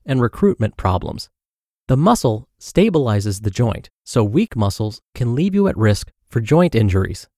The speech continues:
Weak hips are another common cause of injury in runners. Strong hips keep your pelvis steady when you run.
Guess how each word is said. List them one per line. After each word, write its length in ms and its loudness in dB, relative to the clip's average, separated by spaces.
Weak 240 0
hips 400 2
are 180 0
another 340 0
common 380 0
cause 340 2
of 100 -4
injury 460 0
in 160 0
runners. 440 -2
Strong 420 0
hips 420 0
keep 200 -4
your 80 0
pelvis 420 -4
steady 420 0
when 180 2
you 100 4
run. 360 0